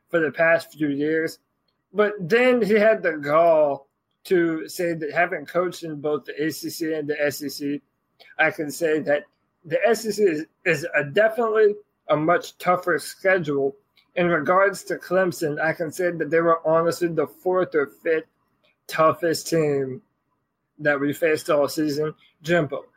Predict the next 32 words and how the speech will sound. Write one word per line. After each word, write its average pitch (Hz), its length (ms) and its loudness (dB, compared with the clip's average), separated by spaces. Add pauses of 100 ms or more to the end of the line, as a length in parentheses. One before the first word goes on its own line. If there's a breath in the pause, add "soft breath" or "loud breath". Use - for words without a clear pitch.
(140)
what 208 160 -2
the 185 100 -2
fuck - 360 0
are 170 40 -2
you 170 140 2
talking 165 460 0
about, 147 320 0
dude? 147 260 -2 (360 loud breath)
We 247 120 4
won 247 240 4
the 226 100 4
national 214 720 4
championship 180 920 -2 (400)
and 196 160 0
then 220 240 2
went 220 260 2
on 214 280 4
the 196 100 4
road 170 460 2 (320)
and 196 240 0
beat 233 260 0
Texas 220 460 0
A 202 180 2
and 185 140 -4
M 190 320 -4 (340)
in 214 200 2
their 208 260 2
own 196 300 2
home, 185 540 2
and 175 120 -4
we're 202 160 4
the 185 220 -2